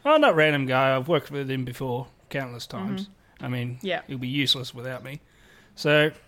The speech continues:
Speaker 1: so that's been fun. But what I have been watching is just, like,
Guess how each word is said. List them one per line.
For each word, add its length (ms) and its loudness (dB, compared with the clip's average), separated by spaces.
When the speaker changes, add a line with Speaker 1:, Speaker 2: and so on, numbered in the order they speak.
Speaker 1:
so 200 2
that's 180 2
been 180 0
fun. 480 -6
But 240 2
what 200 0
I 140 2
have 340 0
been 220 2
watching 480 -6
is 180 -6
just, 240 -12
like, 160 -6